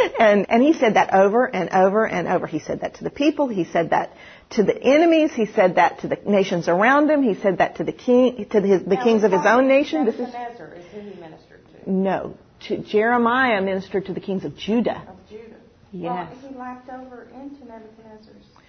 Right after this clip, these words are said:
Speaker 1: Yes, but Jeremiah was one of the ones left behind.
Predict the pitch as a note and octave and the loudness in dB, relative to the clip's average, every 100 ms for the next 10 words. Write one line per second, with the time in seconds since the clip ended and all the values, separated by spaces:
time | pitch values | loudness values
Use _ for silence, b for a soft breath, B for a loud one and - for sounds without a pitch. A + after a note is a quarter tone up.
0 | b b F3+ D#3 C#3+ - - A#3 - F3+ | b b -4 -4 -6 -12 0 4 4 0
1 | G#3+ B3 C4 A#3 G3+ F#3+ G3 F#3+ F3+ F3 | 0 0 0 0 0 -2 -4 -4 -4 -4
2 | E3+ E3+ - D#3 E3+ E3 - - | -6 -8 -8 -10 -10 -12 -14 -18